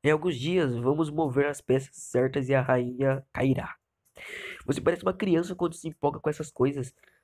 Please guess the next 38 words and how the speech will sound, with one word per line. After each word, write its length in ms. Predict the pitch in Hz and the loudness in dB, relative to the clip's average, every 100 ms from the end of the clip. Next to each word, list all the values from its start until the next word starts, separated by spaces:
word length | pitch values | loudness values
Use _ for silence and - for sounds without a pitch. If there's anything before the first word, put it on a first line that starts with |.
| _ | _
Não 100 | 147 | 2
imagino 420 | 175 190 175 175 | 4 2 0 -2
o 40 | |
quanto 240 | 175 190 165 | -2 -4 0
desejo 360 | 160 151 151 | 0 0 -4
ter 160 | 151 147 | -2 0
Linda 280 | 131 139 135 | 0 0 0
cara 220 | 135 143 | -2 -6
a 60 | 139 | -6
cara. 400 | 120 113 117 - _ _ - - - - _ | -2 -2 -2 -6 _ _ -20 -20 -20 -20 _
E 100 | - | -2
finalmente 720 | 131 156 147 135 143 135 - _ | 0 2 2 2 0 -4 -14 _
esmagá-la. 840 | 123 117 - 117 - - - - - _ _ _ - - _ | -8 -4 -6 -6 -4 -2 -2 -6 -16 _ _ _ -20 -20 _
Tudo 160 | - 165 | -2 -2
está 200 | 165 170 | 0 0
indo 180 | 170 180 | 2 0
bem. 340 | 127 120 120 - _ _ _ _ | 2 0 0 -10 _ _ _ _
Eles 200 | 147 151 | 0 0
finalmente 440 | 175 175 170 165 - | 0 0 0 -2 -6
dispensaram 760 | 147 139 147 139 - 143 151 | -8 -2 -4 -2 0 2 0
aquele 440 | 147 - 139 147 135 | -2 -2 0 0 0
guarda-costas 720 | 131 131 143 135 123 131 131 | 2 2 0 -2 -4 -2 -6
estúpido. 500 | 120 - 123 113 - _ _ _ _ _ _ _ _ _ _ - - - - - | -6 -6 -6 -8 -12 _ _ _ _ _ _ _ _ _ _ -16 -14 -14 -8 0
E 80 | |
a 60 | 156 | 2
última 220 | 175 175 | 2 0
notícia 360 | 165 165 165 165 | 0 -2 -2 -2
é 40 | |
que 80 | 160 | 0
o 60 | 165 | 0
policial 400 | 160 151 - 151 | -2 -2 0 0
encarregado 500 | 151 160 143 139 143 | 0 -2 2 2 2
de 300 | 139 143 139 | 2 2 2
cuidá-la 520 | 143 131 123 139 143 | 0 2 2 0 -4
não 160 | 135 143 | 0 2
irá 180 | 151 131 | 4 2
ao 80 | 123 | 2
festival. 560 | 123 - 117 113 113 | -4 -6 -4 -4 -4